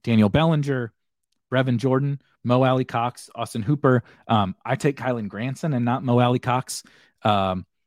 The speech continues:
and M L says, uh, uh, Baltimore, uh, should split likely out wide. Yeah. So he's, he's from, he's from Coastal Carolina, and he's basically just a wide receiver, not a blocker. But that's kind of part of the point is I, I, I think I'm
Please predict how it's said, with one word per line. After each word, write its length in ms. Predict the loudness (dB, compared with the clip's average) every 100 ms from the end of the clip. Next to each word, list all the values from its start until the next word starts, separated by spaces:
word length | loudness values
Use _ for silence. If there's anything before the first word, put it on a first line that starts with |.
| _ _ -10
and 100 | -6
M 160 | 0 2
L 140 | 0
says, 400 | 0 -4 -4 -8
uh, 240 | -8 -6 -8 _ _ -10
uh, 120 | -6 0
Baltimore, 560 | 0 -2 -4 -6 -6 -6
uh, 260 | -4 -2 -4
should 220 | -4 -6
split 240 | -4 -4
likely 300 | -2 -2 -2
out 120 | -2
wide. 300 | -2 -2 -2
Yeah. 160 | -4 -4 -8 _
So 220 | -10 -8 -6
he's, 220 | -6 -6
he's 180 | -6 -2
from, 240 | -2 -2
he's 140 | -8 -2
from 300 | -2 -2 -6 _ _ _ _
Coastal 380 | -2 0 0 -4
Carolina, 560 | 0 -2 0 -2 -4
and 120 | -4 -6
he's 200 | -8 -10 -4
basically 380 | -2 -2 -8 -8
just 200 | -8 -14
a 60 |
wide 160 | -14 -16
receiver, 420 | -16 -18 -20 -20 _
not 180 | -4 -2
a 60 | -2
blocker. 460 | -4 -6 -10 -20 _ _ -6
But 100 | -2
that's 200 | -2 0
kind 200 | -2 -2
of 80 | 0
part 180 | -2
of 60 | -2
the 60 | -8
point 320 | -8 -8 -8
is 180 | -12 _ _ _ _ _ _ _ _ _ _ _ _ -12
I, 80 | -8 -4
I, 120 | 0
I 80 | 0
think 320 | 0 2 2
I'm 260 | 2 0